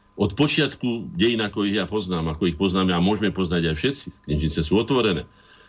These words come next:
od vzniku ľudských spoločenstiev vytvárali poradné skupiny, také konzília, aby najmä v krízových stavoch, akých momentálne sa nažíva celé ľudstvo, nielen my Slováci, celé ľudstvo sa nazýva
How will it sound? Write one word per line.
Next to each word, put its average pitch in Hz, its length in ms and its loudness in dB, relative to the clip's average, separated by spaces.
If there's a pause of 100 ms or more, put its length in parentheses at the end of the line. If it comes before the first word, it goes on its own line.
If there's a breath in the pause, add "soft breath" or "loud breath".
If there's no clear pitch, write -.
(800 soft breath)
od 95 80 4
vzniku 123 320 2
ľudských 131 320 -2
spoločenstiev 127 720 0
vytvárali 127 480 0
poradné 120 480 0
skupiny, 80 480 -2
také 82 240 0
konzília, 113 640 2
aby 85 240 0
najmä 117 240 2
v 113 80 -4
krízových 127 480 2
stavoch, 120 400 0
akých 101 320 -4 (240)
momentálne 101 480 2
sa 95 160 -2
nažíva 90 400 2
celé 151 240 4
ľudstvo, 110 400 -2
nielen 117 320 2
my 95 80 0
Slováci, 87 560 -2
celé 151 240 2
ľudstvo 147 320 0
sa 113 160 0
nazýva 104 480 0